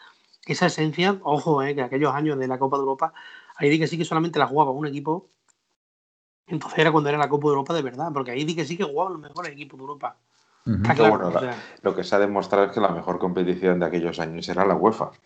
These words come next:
Speaker 3: La jugaban la Copa de Europa, pero la mejor competición era la uefa porque estaban segundo, tercer y cuarto de,
Speaker 2: Claro.
Speaker 3: de
Speaker 1: Sí,
Speaker 3: Alemania,
Speaker 1: pero,
Speaker 3: de
Speaker 1: pero a mí,
Speaker 3: Inglaterra.
Speaker 1: pero a mí no,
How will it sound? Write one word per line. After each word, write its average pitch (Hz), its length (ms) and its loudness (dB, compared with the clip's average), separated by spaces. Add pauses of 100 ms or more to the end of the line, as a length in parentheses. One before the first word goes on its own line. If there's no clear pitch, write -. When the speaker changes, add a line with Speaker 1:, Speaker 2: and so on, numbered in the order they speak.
(320)
Speaker 3:
La 87 80 -2
jugaban 90 260 2
la 92 100 4
Copa 92 200 2
de 90 60 4
Europa, 87 280 2
pero 90 160 4
la 80 100 2
mejor 80 320 -4
competición 85 560 -4
era 87 200 2
la 85 60 2
uefa 87 320 2
porque 92 240 -6
estaban 80 400 -2 (320)
segundo, 87 500 -2
tercer 90 380 0
y 92 80 4
cuarto 101 800 2
de, 92 100 2
Speaker 2:
Claro. 80 260 2
Speaker 3:
de 78 360 2
Speaker 1:
Sí, - 40 0
Speaker 3:
Alemania, 143 500 2
Speaker 1:
pero, 180 160 4
Speaker 3:
de 180 60 -6
Speaker 1:
pero 165 180 4
a 156 100 6
mí, 156 80 -2
Speaker 3:
Inglaterra. 175 200 -4
Speaker 1:
pero 165 180 0
a 160 40 0
mí 170 120 -2
no, 202 140 0